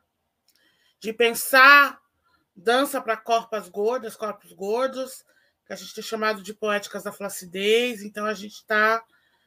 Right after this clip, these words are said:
nesse processo de, de trazer mesmo outras corpas gordas e pensar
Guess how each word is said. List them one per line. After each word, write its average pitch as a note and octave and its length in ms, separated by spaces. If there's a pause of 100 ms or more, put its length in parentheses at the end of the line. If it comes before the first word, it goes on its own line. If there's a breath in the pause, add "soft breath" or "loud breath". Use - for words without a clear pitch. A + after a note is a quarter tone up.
(260)
nesse G#3+ 240
processo A3+ 680
de, A3 400 (800)
de A#3+ 220
trazer D4+ 560
mesmo B3 400
outras A#3 340
corpas A3+ 380
gordas A#3 360
e C4 60
pensar C4 800